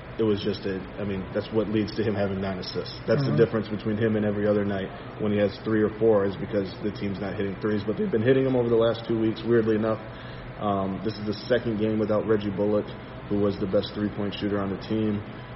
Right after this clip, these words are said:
Speaker 1: um, and they've shot really well from three the last, the last two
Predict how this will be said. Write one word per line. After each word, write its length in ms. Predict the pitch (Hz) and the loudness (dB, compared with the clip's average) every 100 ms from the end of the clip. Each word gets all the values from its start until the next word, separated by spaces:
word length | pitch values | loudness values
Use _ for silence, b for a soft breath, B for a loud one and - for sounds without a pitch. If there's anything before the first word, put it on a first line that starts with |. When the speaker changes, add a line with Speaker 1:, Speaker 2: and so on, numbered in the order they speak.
| - | -8
Speaker 1:
um, 240 | 98 98 98 | -4 -2 -2
and 140 | 98 | -2
they've 100 | 98 | -2
shot 280 | - 104 98 | 2 2 4
really 220 | 104 101 98 | 4 4 4
well 160 | 101 92 | 2 0
from 200 | 95 92 | -6 -4
three 180 | 101 | -2
the 80 | 98 | 0
last, 320 | 92 92 90 - - - | -2 -4 -6 -10 -10 -4
the 80 | |
last 280 | 95 95 - | -2 -2 -4
two 120 | 101 | -6